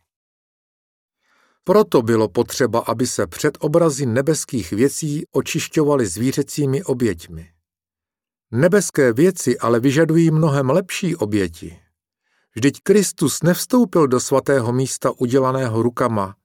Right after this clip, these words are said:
které je jen napodobeninou toho skutečného,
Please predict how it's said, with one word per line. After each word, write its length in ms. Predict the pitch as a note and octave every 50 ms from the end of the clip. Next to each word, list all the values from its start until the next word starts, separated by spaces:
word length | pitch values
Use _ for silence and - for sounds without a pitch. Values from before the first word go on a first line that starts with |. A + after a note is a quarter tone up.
| _ -
které 360 | - - - C3 B2 B2 A#2+
je 120 | A#2+ A#2
jen 260 | A#2 A#2 A2+ G#2+ G2
napodobeninou 840 | G2+ C3 D#3 - E3+ E3+ D#3+ C#3+ G2+ A2+ A2 G#2+ G#2 G2+ G2 G2 F#2+
toho 260 | E2+ - G#2 F2 A2
skutečného, 880 | G2+ - - - - - - - - - G2 F#2 E2+ E2 D#2 F2 E2+